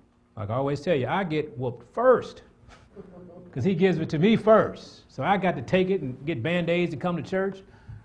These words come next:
It, it, it gets rough 'cause a man can possess this spirit as well. Let's see what old Jez is up to.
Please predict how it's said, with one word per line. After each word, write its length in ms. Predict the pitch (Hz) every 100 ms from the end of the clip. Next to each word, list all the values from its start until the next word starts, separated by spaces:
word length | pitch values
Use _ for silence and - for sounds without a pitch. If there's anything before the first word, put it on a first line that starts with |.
| _
It, 160 | 190 180
it, 260 | 185 170 - -
it 80 | 170
gets 200 | 175 202
rough 400 | 160 269 285 - - - _ _ _ _ -
'cause 140 | 190
a 60 | 185
man 580 | 190 285 302 262 226
can 220 | - 233 196
possess 420 | 208 185 254 -
this 260 | 226 220
spirit 380 | - 233 233 202
as 140 | 185 156
well. 460 | 202 139 - - _ _ _ _ _ _ _ _ _ _ _ _ _ _ _ _ _ _ _ _ _ _ _
Let's 160 | 123 131
see 140 | 165
what 100 | 131
old 180 | 127 113
Jez 200 | 127 127
is 120 | 104
up 120 | 104 -
to. 220 | 110 82